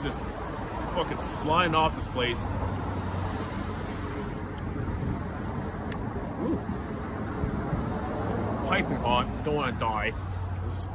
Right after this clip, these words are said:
let it cool down here. But what a, what miserable weather we're having, by the way. It's, like, March. We gotta win the lottery, J R.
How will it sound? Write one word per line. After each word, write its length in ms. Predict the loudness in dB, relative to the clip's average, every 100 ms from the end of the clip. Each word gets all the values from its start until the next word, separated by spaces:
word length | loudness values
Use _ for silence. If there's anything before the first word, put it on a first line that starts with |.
| -4
let 100 | -4
it 100 | -4
cool 220 | -4 -2
down 220 | -2 -2
here. 240 | 0 0 0 -6 -10 -10 -8 -8 -2
But 100 | 2
what 100 | 2
a, 40 |
what 300 | 2 0 0
miserable 400 | 6 6 6 2 2
weather 300 | 2 4 2
we're 140 | 0
having, 320 | -4 -4 -4
by 140 | -4 -6
the 200 | -6 -4
way. 160 | -2
It's, 100 | -2
like, 120 | 0 0
March. 320 | 2 2 2 -2 -2 -2 -2 -2 -2 -2 -2 -2 -2 -2 0 0 0 2
We 80 | 6
gotta 140 | 6
win 120 | 6
the 80 | 4
lottery, 320 | 4 4 2 2
J 120 | 2
R. 220 | 4 2